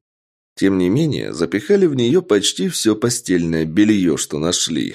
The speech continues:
а совсем драное выкинули в помойку.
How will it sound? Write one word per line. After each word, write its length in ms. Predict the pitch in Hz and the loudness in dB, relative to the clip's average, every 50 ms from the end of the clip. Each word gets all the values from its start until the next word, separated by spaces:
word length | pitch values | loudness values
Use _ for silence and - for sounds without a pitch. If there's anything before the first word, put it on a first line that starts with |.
| - - | -12 -10
а 120 | - 110 120 | -8 -6 -6
совсем 600 | - - 98 85 - - - 123 120 107 92 82 | -4 -2 -2 -2 -2 -2 -2 0 0 0 0 0
драное 500 | 80 104 143 147 135 107 80 60 50 55 | 2 2 2 2 0 -2 -4 -4 -6 -6
выкинули 540 | 76 113 170 185 - 185 175 175 175 175 170 | -4 -4 -4 -4 -2 -2 -2 0 0 0 -2
в 100 | 175 - | -2 -2
помойку. 920 | - 185 175 165 143 113 87 73 65 - - - 57 50 50 50 - - | -2 0 2 2 2 2 2 0 -2 -4 -6 -6 -6 -6 -6 -6 -10 -14